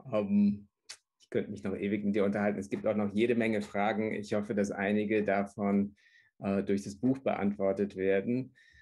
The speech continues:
Ähm, ich hab's gelesen wie ein Roman, muss ich sagen. Ich find's auch super geschrieben. Und neben dem Thema kollektiven Trauma auch so diese Prinzipien der spirituellen Heilung, viel Wissenschaft mit drin.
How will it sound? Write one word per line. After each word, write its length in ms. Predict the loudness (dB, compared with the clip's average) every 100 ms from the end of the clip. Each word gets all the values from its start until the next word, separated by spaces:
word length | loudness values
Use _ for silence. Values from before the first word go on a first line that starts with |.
| _ -8
Ähm, 580 | -2 0 4 2 2 -6 _ _ -20 -6
ich 220 | -2 -2
hab's 240 | -4 -6 -4
gelesen 540 | 0 2 2 2 0
wie 140 | 0 2
ein 120 | 2
Roman, 600 | 2 -2 -4 -4 -6 -10 -12
muss 200 | -10 -8
ich 140 | -8
sagen. 500 | -6 -6 -6 -8 -8 -10
Ich 100 | -6
find's 180 | -6
auch 100 | -6
super 320 | -8 -10 -10 -6
geschrieben. 800 | -6 -6 -4 -4 -2 -4 -4 -10 _ -20 _ _ -4
Und 320 | 2 4 4
neben 280 | 2 2 2
dem 120 | 2
Thema 240 | 2 0
kollektiven 640 | 0 0 0 -2 -6 -6
Trauma 480 | -4 0 0 2 0
auch 140 | -2 -4
so 120 | -4
diese 220 | -4 -6
Prinzipien 760 | -8 -10 -6 -6 -4 0 2 4
der 100 | 0
spirituellen 840 | -4 -4 -4 -2 0 2 2 0
Heilung, 460 | 0 0 0 0
viel 260 | -2 -2 -2
Wissenschaft 600 | -2 -2 -4 -2 -4 -6 -6
mit 240 | -6 -4
drin. 520 | 0 2 4 4 0